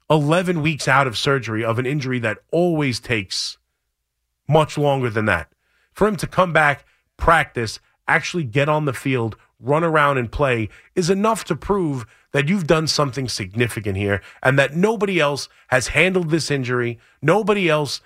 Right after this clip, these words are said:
has recovered from this surgery. Nobody else has done what you've done, Aaron.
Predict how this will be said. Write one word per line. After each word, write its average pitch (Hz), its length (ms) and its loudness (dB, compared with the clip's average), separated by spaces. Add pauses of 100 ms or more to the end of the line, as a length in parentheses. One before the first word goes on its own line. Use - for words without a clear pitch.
has 123 180 2
recovered 143 360 0
from 135 180 -2
this 131 160 -2
surgery. 107 500 -2 (280)
Nobody 220 460 0
else 160 480 0 (180)
has 131 260 2
done 160 280 2
what 139 180 -4
you've 117 220 2
done, 95 220 2
Aaron. 98 340 0